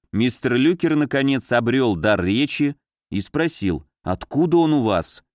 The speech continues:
Всего четыре слова, но как много они значат. Мистер Годфри Эблоид начал рассказывать какую-то историю. Мистер Люкер воспользовался вновь обретённым даром речи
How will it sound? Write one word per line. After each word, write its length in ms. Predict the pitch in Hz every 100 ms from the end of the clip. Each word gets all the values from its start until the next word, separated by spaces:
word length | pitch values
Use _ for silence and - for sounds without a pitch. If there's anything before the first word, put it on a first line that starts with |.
| _ _ _ -
Всего 360 | - 120 131
четыре 400 | 147 151 127 147
слова, 380 | 143 - 156 143
но 160 | 139 135
как 260 | 139 131
много 380 | 131 139 139 127
они 200 | 127 123
значат. 640 | 104 98 110 - - - _ _ _ _ _ _ _ _ -
Мистер 480 | 92 120 113 123 110
Годфри 500 | 120 127 - 123 -
Эблоид 600 | 120 127 131 131 123 - _ _ -
начал 360 | 127 160 170 160
рассказывать 680 | 151 - 151 139 135 127
какую-то 540 | - 117 127 117 117 113
историю. 580 | - 104 85 76 67 - _ _ _ -
Мистер 420 | 104 117 - 113
Люкер 400 | 113 127 117 120
воспользовался 880 | 98 98 - 127 104 117 113 - 113
вновь 300 | 95 123 -
обретённым 680 | 110 107 104 117 113 110 95
даром 320 | 107 101 98
речи 500 | 95 135 139 - 73